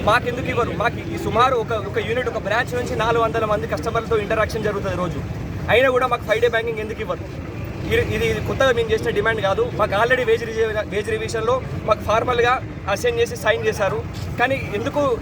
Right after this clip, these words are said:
ఈ ఫైవ్ డే బ్యాంకింగ్ ఎందుకు డిలే చేస్తున్నారో మాకు అర్థం కావట్లేదు. ఇది ఈ ప్రభుత్వ ధోరణి మార్చుకుని మాకు వెంటనే ఫైవ్ డే బ్యాంకింగ్ డిమాండ్ చేయాలి. సుమారు స్టాటిస్టికల్ ప్రకారంగా సుమారు ఒక ఐదు వందల మంది బ్యాంక్ ఎంప్లాయీలు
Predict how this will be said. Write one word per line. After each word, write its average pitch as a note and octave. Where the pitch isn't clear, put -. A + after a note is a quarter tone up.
ఈ A#3
ఫైవ్ A3
డే B3
బ్యాంకింగ్ A#3
ఎందుకు A#3
డిలే A#3
చేస్తున్నారో A#3
మాకు G#3
అర్థం G#3+
కావట్లేదు. G#3
ఇది -
ఈ G#3+
ప్రభుత్వ A#3+
ధోరణి B3
మార్చుకుని C4+
మాకు G#3+
వెంటనే B3
ఫైవ్ A3+
డే B3
బ్యాంకింగ్ A#3
డిమాండ్ G#3
చేయాలి. F#3+
సుమారు C4+
స్టాటిస్టికల్ A3+
ప్రకారంగా B3
సుమారు A#3
ఒక A#3+
ఐదు A#3
వందల B3
మంది A#3
బ్యాంక్ A#3+
ఎంప్లాయీలు B3